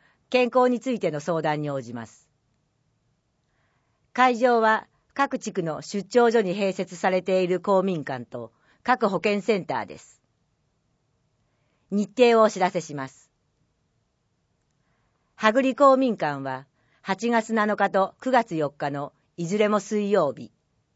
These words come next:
西成公民館は八月九日と九月十三日の金曜日。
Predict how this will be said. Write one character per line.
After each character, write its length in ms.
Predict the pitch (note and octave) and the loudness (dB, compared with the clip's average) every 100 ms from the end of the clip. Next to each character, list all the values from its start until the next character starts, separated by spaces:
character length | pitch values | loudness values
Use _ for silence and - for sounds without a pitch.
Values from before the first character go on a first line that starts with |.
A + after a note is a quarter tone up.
| _ _ _ _ _ _ _ _ - | _ _ _ _ _ _ _ _ -8
西 260 | F#3+ A3 C4 | -4 -4 0
成 240 | C4+ B3+ | 0 2
公 200 | B3+ B3+ | 2 4
民 220 | B3 A3 | 4 0
館 240 | E3 C#3+ C#3+ | -2 -6 -6
は 260 | C3+ C3+ _ _ _ | -8 -10 _ _ _
八 260 | - G3 A#3 | -8 -4 0
月 240 | A3+ - | -2 0
九 120 | G#3+ G#3 G#3 G3 | -2 0 -2 0
日 140 | F#3+ | 0
と 260 | F#3 F#3 - | 0 -2 -6
九 120 | - C4 | -4 0
月 260 | A3+ F#3 | 2 0
十 200 | E3+ G#3 | -4 -4
三 240 | F#3 G#3+ F#3+ | 0 0 0
日 240 | D3+ C#3+ | -6 -8
の 120 | B2+ | -10
金 300 | - G3 F3+ | -6 -4 -2
曜 260 | F3+ C#3+ G#2 | 0 0 -4
日。 140 | G2+ | -14